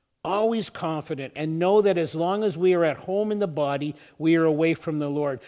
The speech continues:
We live by faith, not by sight." We are confident. There's that word again. "We are confident, I say, and would prefer to be away from the body and at home with the Lord." And so he's writing to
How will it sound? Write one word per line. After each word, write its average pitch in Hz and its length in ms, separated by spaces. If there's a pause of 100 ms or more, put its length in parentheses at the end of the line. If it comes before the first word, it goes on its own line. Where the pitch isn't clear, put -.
(120)
We 165 180
live 190 360
by 208 220
faith, 143 480 (240)
not 156 400
by 175 180
sight." 135 380 (200)
We 190 260
are 233 100
confident. 214 840 (180)
There's 156 220
that 165 260
word 160 280
again. 131 400 (200)
"We 196 200
are 226 100
confident, 208 720
I 147 180
say, 160 320 (200)
and 170 180
would 175 200
prefer 240 580
to 220 140
be 180 160
away 170 320
from 214 220
the 208 100
body 147 480 (240)
and 165 160
at 160 100
home 190 480
with 190 220
the 165 100
Lord." 147 460 (1120)
And 170 140
so 185 220 (160)
he's 190 280
writing 208 760
to - 140